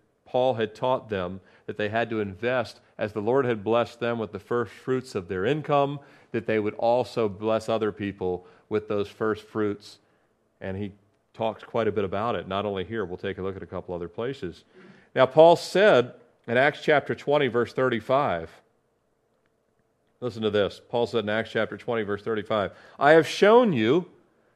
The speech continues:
listen to how specific Paul is and how he says, "I have taught," and you've seen it, and now you have to apply it.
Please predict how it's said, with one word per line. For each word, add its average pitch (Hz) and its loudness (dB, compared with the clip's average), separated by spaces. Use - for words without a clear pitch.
listen 170 -2
to 175 0
how 135 2
specific - -2
Paul 131 4
is 113 4
and 98 -8
how 139 -2
he 135 -6
says, 123 -2
"I 139 -4
have 120 -6
taught," - -4
and 107 -8
you've 104 -8
seen 151 -4
it, - -4
and 104 -12
now 107 -4
you 110 -4
have 107 -6
to 131 -4
apply 95 -4
it. 82 -12